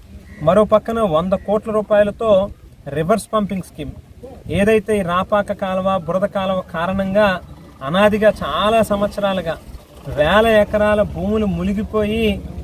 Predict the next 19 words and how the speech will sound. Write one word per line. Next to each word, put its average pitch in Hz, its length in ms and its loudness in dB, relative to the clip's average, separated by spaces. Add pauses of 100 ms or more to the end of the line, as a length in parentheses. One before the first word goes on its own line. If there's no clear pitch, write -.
(120)
ఇబ్బందులు 196 420 4
పడతా 202 300 0
ఉన్నటువంటి 190 420 -6
రైతులకు 175 420 -4
ఒక - 80 -10
శాశ్వతమైనటువంటి 190 960 -4
పరిష్కారాన్ని 185 540 -2
చూపించాలనేటువంటి 175 920 -4
ఒక 156 300 -4 (360)
సదుద్దేశంతో 180 760 2 (680)
ఆవేళ 196 540 4 (400)
రివర్స్ 170 460 -2
పంపింగ్ 208 320 0
స్కీమ్‌ని 226 480 -2
కూడా 214 140 2
మంజూరు 190 380 0
చేయించి 190 440 -6
వంద 170 200 -4
కోట్లని 202 720 -2